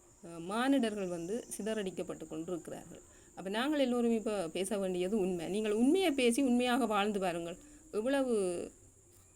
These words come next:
ஒரு பேரின்ப நிலையை நீங்கள் அடையறதுக்கான வாய்ப்பு இருக்கு. அவ்வளவு ஒரு, அஹ், உன்னத நிலைக்கு, உயர்ந்த நிலைக்கு உங்களை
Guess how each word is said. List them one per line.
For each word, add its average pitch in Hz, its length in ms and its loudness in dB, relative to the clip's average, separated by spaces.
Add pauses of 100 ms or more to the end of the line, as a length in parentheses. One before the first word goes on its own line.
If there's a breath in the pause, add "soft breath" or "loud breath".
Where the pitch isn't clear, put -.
ஒரு 190 320 -6
பேரின்ப 247 420 2
நிலையை 214 260 0
நீங்கள் 190 240 -2
அடையறதுக்கான 185 680 -2
வாய்ப்பு 196 340 -2
இருக்கு. 190 200 -2
அவ்வளவு 240 520 2
ஒரு, 180 320 0 (500 loud breath)
அஹ், - 640 -12
உன்னத 247 420 4
நிலைக்கு, 196 340 0
உயர்ந்த 240 280 6
நிலைக்கு 202 380 0
உங்களை 202 260 -2